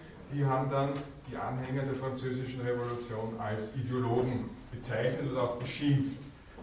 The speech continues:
Im Sinn von, das sind weltfremde Schwärmer, Theoretiker, die plappern nur und die haben keine Ahnung von den Dingen, wie ja gerne geredet wird über Sachen, über neue Theorien, von denen die sozusagen die Macht an sich haben.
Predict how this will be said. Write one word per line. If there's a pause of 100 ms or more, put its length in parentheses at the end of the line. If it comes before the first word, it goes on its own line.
(260)
Im
Sinn
von,
das
sind
weltfremde
Schwärmer,
Theoretiker, (420)
die
plappern
nur
und
die
haben
keine
Ahnung
von
den
Dingen,
wie
ja
gerne
geredet
wird
über
Sachen, (180)
über
neue
Theorien, (260)
von
denen
die
sozusagen (920)
die
Macht (300)
an
sich
haben.